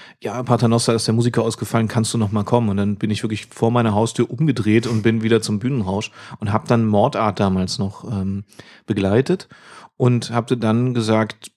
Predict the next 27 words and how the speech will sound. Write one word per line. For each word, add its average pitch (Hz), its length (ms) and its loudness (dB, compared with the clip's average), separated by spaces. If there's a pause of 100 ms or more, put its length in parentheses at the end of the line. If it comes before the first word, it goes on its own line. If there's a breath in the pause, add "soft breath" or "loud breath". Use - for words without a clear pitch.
(100)
„Wenn 110 320 0
er 110 60 4
mich 110 140 0
noch 107 120 2
mal 107 140 4
braucht, 98 500 0
dann 107 180 2
ist 104 160 -4
hier 110 160 -2
meine 104 220 2
Karte, 101 340 -2
ruf 98 240 0
mich - 200 -4
an.“ 90 260 0 (160)
So, 95 180 0
und 98 120 2
dann 107 420 -2
kam 110 240 0
wirklich 104 320 -2
auch 104 120 -2
einen 104 100 0
Monat 104 240 0
später 98 240 0
oder 101 160 0
so 104 80 -2
der 101 120 -2
Anruf, 104 460 -6